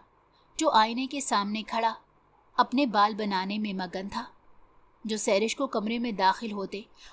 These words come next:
और फिर कमरा लॉक करते देख उसका दिमाग झट से घूमा था। "सहरिश, तुम यहाँ मर्दान खाने में क्या कर रही हो?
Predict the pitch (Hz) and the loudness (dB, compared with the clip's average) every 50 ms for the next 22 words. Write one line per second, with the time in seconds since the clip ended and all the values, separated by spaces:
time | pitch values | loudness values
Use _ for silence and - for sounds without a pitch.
0 | - - 302 285 285 - 320 302 - 254 220 220 240 269 262 240 202 202 196 220 | -4 -2 0 0 0 0 -4 2 2 2 2 4 2 -2 -2 -2 -2 0 0 0
1 | - - - 254 247 - 269 254 208 180 202 202 220 - _ - - - - - | -2 -2 -6 -8 -6 -4 -4 -4 -4 -2 -4 -6 -6 -8 _ -20 -20 -20 -20 -20
2 | _ _ _ _ _ _ _ - 269 - - 269 214 185 202 196 196 202 226 - | _ _ _ _ _ _ _ 0 0 2 4 2 2 2 0 2 2 2 2 0
3 | - - - 202 208 202 - - 247 208 175 - 202 190 190 185 190 - - 240 | -4 -6 -4 -4 -2 -4 -2 0 0 0 0 -2 -4 -4 -4 -6 -8 -8 -10 -12
4 | 254 - - - _ - - - _ _ _ - _ _ _ _ _ _ _ _ | -14 -14 -20 -20 _ -20 -20 -20 _ _ _ -20 _ _ _ _ _ _ _ _
5 | _ _ _ _ _ - - - 233 190 185 202 240 269 - - - _ _ _ | _ _ _ _ _ -8 -2 0 0 2 2 0 -2 -4 -4 -8 -10 _ _ _
6 | _ _ _ _ _ - - 339 320 311 269 254 254 311 320 277 240 214 196 190 | _ _ _ _ _ -2 0 0 2 2 2 2 4 4 4 4 2 2 4 4
7 | 294 320 262 254 - 320 311 302 311 311 320 320 - - 254 233 226 - 208 190 | 4 4 4 2 0 -2 -2 0 -2 -2 -4 -4 0 2 2 2 2 0 -2 -2
8 | 196 202 185 196 196 214 - | -2 -6 -8 -12 -14 -14 -18